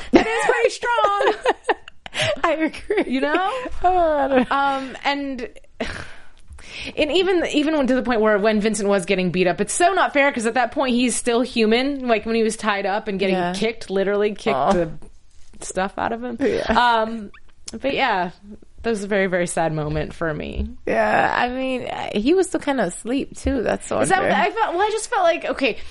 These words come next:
Speaker 1: when he said his whole "I love you, Catherine," I felt like he was just giving up, but maybe that was him just being intoxicated by whatever he got shot with. I don't
Speaker 2: Got
Speaker 1: know.
Speaker 2: drunk. Oh, I don't know. I mean, I think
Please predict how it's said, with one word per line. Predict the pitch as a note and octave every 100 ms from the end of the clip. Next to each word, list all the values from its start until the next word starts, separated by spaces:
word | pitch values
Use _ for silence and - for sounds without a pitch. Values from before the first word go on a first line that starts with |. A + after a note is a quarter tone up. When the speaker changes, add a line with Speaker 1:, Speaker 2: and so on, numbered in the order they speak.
| -
Speaker 1:
when | A#3 B3
he | D4
said | D4 - A#3+ A3
his | A3+ G3+
whole | G3+ G3+
"I | E3
love | F3+ F3+ F3+
you, | F#3
Catherine," | - E3 D#3+ F3+ F3
I | E3+
felt | G3 C4
like | -
he | C4+
was | B3+ G3
just | G#3+ - E3+ - -
giving | - A3+ A#3
up, | A3 A3+ G#3 -
but | G#3
maybe | G#3 A3 A#3+
that | G#3+ F#3+
was | F3 F3 F3+ E3+
him | F3+ F3+
just | E3 E3
being | - F3+ F3
intoxicated | E3 F3 E3 - E3+ E3 E3
by | D3+
whatever | D3+ D#3+ D#3
he | E3
got | D3 -
shot | - B3+ C4 -
with. | B3 B3 G#3+
I | -
don't | G3+
Speaker 2:
Got | G#3 G3+
Speaker 1:
know. |
Speaker 2:
drunk. | G3+ F3+ F3+ - - -
Oh, | A#3 C4 B3+ -
I | E3
don't | E3+ G3
know. | F#3+ E3+
I | E3+ F3+
mean, | F#3+ G#3 F#3+ F#3 - - -
I |
think | C4 D#4